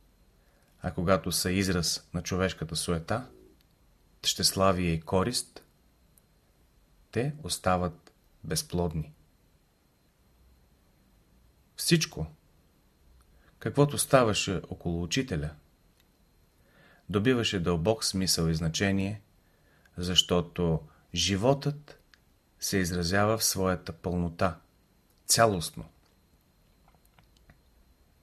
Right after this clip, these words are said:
От най-малките до най-големите си прояви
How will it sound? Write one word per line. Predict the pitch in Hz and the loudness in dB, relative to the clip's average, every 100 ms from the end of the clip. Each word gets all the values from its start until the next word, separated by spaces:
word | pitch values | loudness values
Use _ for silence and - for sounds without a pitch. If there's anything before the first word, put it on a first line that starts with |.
| _ _ _ _ - - - - | _ _ _ _ -20 -20 -16 -12
От | 101 | -2
най-малките | 113 123 127 131 127 110 101 98 - _ _ _ _ _ _ _ _ _ _ _ _ _ _ _ - | 4 6 6 4 2 -6 -8 -10 -14 _ _ _ _ _ _ _ _ _ _ _ _ _ _ _ -6
до | 95 | 0
най-големите | 98 127 120 104 98 80 | 2 2 2 2 0 -2
си | 87 90 | -2 -4
прояви | - 95 90 87 95 | -4 0 0 0 -4